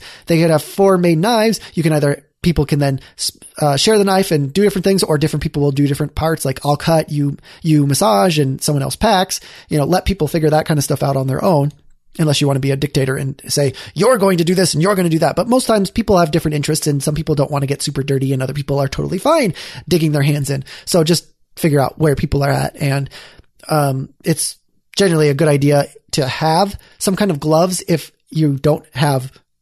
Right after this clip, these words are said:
a space to wash your hands again. But otherwise, just, you know, if you're gonna be dealing with spices, make sure to warn people that, like, yeah, make sure you don't have, like, super dry skin or cuts or whatnot, because you don't really want anyone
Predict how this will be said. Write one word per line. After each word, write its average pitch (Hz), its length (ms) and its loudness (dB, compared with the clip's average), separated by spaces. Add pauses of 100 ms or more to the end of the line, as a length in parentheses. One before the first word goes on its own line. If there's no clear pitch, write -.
(120)
a 139 260 0 (300)
space - 500 -2 (120)
to 131 320 0
wash 143 180 0
your 135 80 -2
hands 131 180 0
again. 139 240 -8 (160)
But 262 120 2
otherwise, 190 300 2
just, - 380 -2
you 156 60 0
know, 131 160 -6 (560)
if 156 100 0
you're 156 80 2
gonna 170 100 2
be 165 80 2
dealing 170 240 2
with 160 100 0
spices, 214 400 0 (120)
make 359 100 -2
sure 320 120 0
to 254 60 0
warn 202 160 0
people 202 240 0
that, 190 220 -2
like, 196 160 -4
yeah, 269 100 -6
make 220 160 -4
sure 254 140 -4
you 214 140 -2
don't 202 160 0
have, 196 100 -2
like, 185 140 -2
super 202 180 -4
dry 190 180 0
skin 180 300 0
or 151 180 2
cuts - 320 -4
or 151 160 -2
whatnot, 143 400 -2
because 143 180 0
you 160 60 0
don't 139 120 -4
really 127 140 -4
want 131 160 -2
anyone 123 340 -2